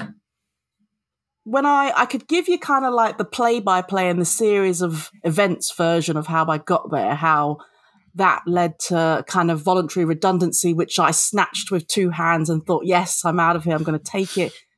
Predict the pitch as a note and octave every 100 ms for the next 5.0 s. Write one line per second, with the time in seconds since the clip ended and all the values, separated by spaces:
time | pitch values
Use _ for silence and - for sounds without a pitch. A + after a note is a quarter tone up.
0 | _ F#3 F#3 F3+ E3+ E3 - F3 - D#3+
1 | D#3+ - F3 F3 - F3 D#3 - C3+ D3+
2 | E3 D#3 D#3+ D#3 - E3 D#3+ E3 D#3 D#3
3 | D#3+ D#3 G#3+ G#3 G#3 G3+ F#3 F3+ _ _
4 | _ _ - A3 B3 - G3+ E3+ D#3 F3+